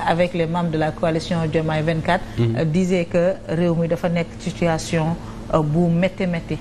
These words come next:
Speaker 1: Xam naa ne il fait référence, euh, à la situation économique.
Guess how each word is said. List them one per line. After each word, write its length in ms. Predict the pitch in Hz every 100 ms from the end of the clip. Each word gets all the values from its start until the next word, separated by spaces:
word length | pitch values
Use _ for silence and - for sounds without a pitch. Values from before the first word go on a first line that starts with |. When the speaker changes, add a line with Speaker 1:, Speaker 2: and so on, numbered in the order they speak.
| -
Speaker 1:
Xam 140 | 151 165
naa 120 | 165
ne 100 | 202 -
il 80 | 180
fait 200 | 151 170
référence, 520 | 160 160 208 240 233 - - - 180
euh, 200 | 175 170
à 60 | 180
la 100 | 175
situation 680 | - 190 170 160 - 165 -
économique. 440 | 180 185 156 151